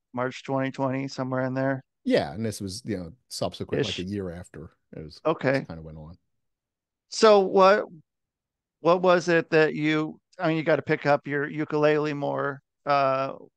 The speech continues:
Speaker 1: what was it like when you saw that things were gonna be different? Uh, were you, what, what'd you do? What, what was your kind of reaction to
Speaker 2: Well, I decided I was gonna
Speaker 1: everything?
Speaker 2: be a professional ukulele mus-, no,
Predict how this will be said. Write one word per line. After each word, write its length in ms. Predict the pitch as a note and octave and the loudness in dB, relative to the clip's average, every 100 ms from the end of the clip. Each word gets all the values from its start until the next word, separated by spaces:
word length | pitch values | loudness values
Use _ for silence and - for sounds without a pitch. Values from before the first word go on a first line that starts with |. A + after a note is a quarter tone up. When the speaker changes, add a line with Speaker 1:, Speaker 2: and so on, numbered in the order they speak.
| _ | _
Speaker 1:
what 160 | E3 F3+ | 0 2
was 200 | E3+ E3 | 2 -2
it 120 | E3+ | -6
like 200 | D3+ C#3+ - _ _ _ _ _ - | -4 -6 -6 _ _ _ _ _ -8
when 160 | E3+ | -6
you 200 | D#3+ E3 | -2 -2
saw 320 | D#3+ D#3 D3+ | -2 2 2
that 260 | C3+ C3+ C#3 - _ _ _ _ _ _ _ _ _ _ | 0 -2 -4 -10 _ _ _ _ _ _ _ _ _ _
things 220 | D3+ C3+ C3+ | -6 -4 -4
were 80 | |
gonna 140 | C3 C3 | -4 -2
be 100 | C3 | -2
different? 560 | C3+ B2+ C3+ C3 C3 - _ _ _ _ | -2 -2 -2 -2 -4 -8 _ _ _ _
Uh, 260 | C3+ C#3+ C#3 | 2 4 4
were 200 | C#3 C#3 | 2 2
you, 220 | C#3+ D3+ | 0 -4
what, 400 | D#3 D3 D3+ D#3 | 0 0 0 -6
what'd 240 | D#3 D#3 - | -4 -4 -4
you 140 | D3+ | -8
do? 240 | C#3 C3+ | -6 -6
What, 240 | C3 C#3+ D3+ - | -2 -2 -2 -4
what 180 | D3+ E3+ | -2 0
was 140 | D3+ | -2
your 160 | C#3+ D3+ | -2 -2
kind 280 | D#3 C#3+ | -2 0
of 80 | C3+ | 0
reaction 720 | C3 C#3 C3+ C#3 - C3 B2+ A#2+ | -2 -2 -2 -4 -8 -8 -8 -8
to 220 | - C3 | -4 0
Speaker 2:
Well, 120 | C3+ | 2
I 40 | D3+ | 2
decided 280 | C3 F#3 | 4 4
I 20 | E3 | 4
was 80 | C3+ | 4
gonna 100 | C3+ | 2
Speaker 1:
everything? 80 | |
Speaker 2:
be 80 | A#2+ | 0
a 40 | A#2 | -4
professional 480 | A2+ - C#3 C#3 | -4 -2 -2 -2
ukulele 640 | A2+ A#2 A2 G2 G2+ G2+ F#2 | -2 -2 -4 -4 -4 -4 -6
mus-, 180 | F2+ F2 | -10 -10
no, 220 | A2+ D#2 | -10 -12